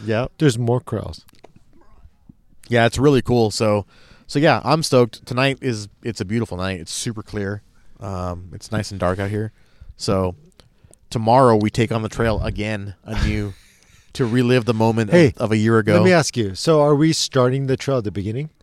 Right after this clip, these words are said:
Speaker 1: No, no, no. We're, like, we're
Speaker 2: We're already
Speaker 1: more
Speaker 2: halfway
Speaker 1: than,
Speaker 2: in,
Speaker 1: we're,
Speaker 2: right?
Speaker 1: we're about half, more than
Speaker 2: Yeah,
Speaker 1: halfway
Speaker 2: so
Speaker 1: in.
Speaker 2: ye-, we have yet to actually do this trail all the way through.
Speaker 1: In one trip, end to end. Correct.
Speaker 2: So,
Speaker 1: I've done it in one trip, end to
Speaker 2: Tony,
Speaker 1: end.
Speaker 2: Tony from Romer.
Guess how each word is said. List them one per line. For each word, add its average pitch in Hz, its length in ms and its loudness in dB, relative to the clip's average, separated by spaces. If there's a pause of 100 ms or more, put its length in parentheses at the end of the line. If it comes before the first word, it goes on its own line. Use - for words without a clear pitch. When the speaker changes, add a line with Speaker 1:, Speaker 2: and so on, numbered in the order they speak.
(520)
Speaker 1:
No, 110 160 0
no, 92 240 -4
no. 92 160 -4
We're, 101 180 -2
like, 104 240 0 (300)
we're 123 260 6
Speaker 2:
We're 156 80 8
already 160 160 6
Speaker 1:
more 135 160 6
Speaker 2:
halfway 127 200 6
Speaker 1:
than, 143 80 6
Speaker 2:
in, 117 60 4
Speaker 1:
we're, 127 100 6
Speaker 2:
right? 131 100 0
Speaker 1:
we're 127 60 4
about 120 160 4
half, 120 220 -2
more 113 200 -2
than 160 80 2
Speaker 2:
Yeah, 127 80 4
Speaker 1:
halfway - 220 -2
Speaker 2:
so 147 260 4
Speaker 1:
in. 139 120 -8
Speaker 2:
ye-, 156 260 0
we 151 200 6
have 165 160 8
yet 180 380 6
to 165 100 2
actually 156 380 2
do 131 260 4
this 139 220 0
trail 113 440 0 (760)
all 95 180 -2
the 95 80 0
way 90 100 -2
through. 101 200 -10
Speaker 1:
In 147 160 0
one 135 180 0
trip, 120 320 0
end 117 160 -4
to 110 100 -6
end. 90 280 -6 (260)
Correct. 101 260 -4
Speaker 2:
So, 143 240 6
Speaker 1:
I've 180 280 4
done 131 160 4
it 107 180 -4
in 113 160 -6
one 107 220 -2
trip, 98 220 -4
end - 80 -14
to 107 40 0
Speaker 2:
Tony, 160 380 6
Speaker 1:
end. 160 100 -6
Speaker 2:
Tony 139 220 2
from 190 240 2
Romer. 139 340 6